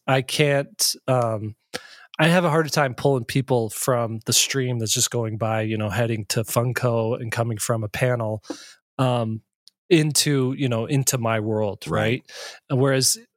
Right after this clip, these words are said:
Speaker 1: in, I feel like in Artist Alley, like, those people are deliberately there and, and they're, they're sort of up for, uh, a creative challenge. Like, like, they wanna be challenged visually. Like, "What do, what do you have for me? What kind of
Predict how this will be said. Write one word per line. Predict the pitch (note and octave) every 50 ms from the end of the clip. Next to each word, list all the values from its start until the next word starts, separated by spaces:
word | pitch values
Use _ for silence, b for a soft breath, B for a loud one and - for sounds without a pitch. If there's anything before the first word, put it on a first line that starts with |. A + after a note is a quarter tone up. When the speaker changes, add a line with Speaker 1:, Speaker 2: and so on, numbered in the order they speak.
| _ _ -
Speaker 1:
in, | G#3+ F3 C#3+ C3+ D#3 -
I | C3 A#2+
feel | - - - - - E3+ F#3+ G3+
like | G3+ F3+ D#3 -
in | D3 C3+
Artist | C3+ B2 A#2+ A#2 - - -
Alley, | B2 A#2 A#2 A#2 A#2 A2+ A2+ A2
like, | B2 A#2+ A2 -
those | - C#3+ D3 D3 -
people | - E3+ D#3+ - D3 B2
are | A2+
deliberately | G#2 - - B2 A2+ A#2 B2+ D3 D3+ D3 F3 E3+ F3 D3 C#3+ C3
there | A#2 B2 A#2+ A#2+ B2 A#2+ A#2+ A#2+ A2+ B B B B B B B B _ _
and, | - B2+ A#2+ A#2 A#2 A2+ A2 A2+ A#2 - -
and | D3 A#2 A2+ A2 G#2+ G#2+ G2 G2+
they're, | B2 A#2 A2 G#2+ - - _
they're | B2 A#2+ A2 - _ _
sort | - - - D#3+ C#3+
of | - -
up | D3 C#3+ C#3+ -
for, | - - - C3+ B2 A#2+ A#2 A2+ A2+ A2 A2+ - -
uh, | A#2+ G#2+ G#2 G#2 G#2 G#2+ - -
a | A2 -
creative | - - C3+ B2+ A#2 A2 -
challenge. | - - B2 A2 G#2+ G#2 G2+ F#2+ G#2 - -
Like, | A#2+ A2 G#2 G#2 - - - - _ _ _ _ _ -
like, | A2 G#2+ - _
they | C3+ A#2+
wanna | A#2 B2 B2+ C3+ C3+ B2
be | A2 B2
challenged | G#2 - - - A2+ A2+ G#2+ G#2+ G#2+ G#2 - -
visually. | A#2+ B2 A#2 A2 G#2 A2+ A2 G#2 G#2 G#2+ G#2
Like, | G#2+ G#2+ G#2 A2 -
"What | A#2+ B2+ B2+
do, | C#3 C#3
what | D3+ C3+ C3+
do | C#3 C#3+
you | C3+ B2+
have | A2 A#2 A#2 A#2 -
for | - - A#2+
me? | A2 A2+ A2 A2
What | G#2 A2 B2+ -
kind | - B2+
of | A#2+